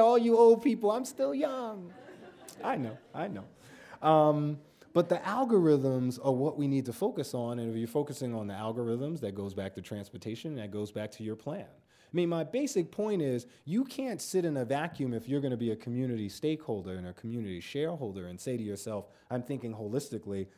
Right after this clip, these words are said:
I'm just gonna do my plan, or I'm gonna run my business and only focus on my customers, or I'm only gonna do my thing," because all these things are interconnected. And that's the way we have to think differently. And the algorithms are part of that.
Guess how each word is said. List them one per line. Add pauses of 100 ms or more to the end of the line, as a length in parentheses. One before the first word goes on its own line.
(120)
I'm
just
gonna
do
my
plan,
or
I'm
gonna (200)
run
my
business
and
only
focus
on
my
customers, (180)
or
I'm
only
gonna
do
my
thing," (540)
because
all
these
things
are
interconnected. (500)
And
that's
the
way
we
have
to
think
differently. (180)
And
the
algorithms
are
part
of
that.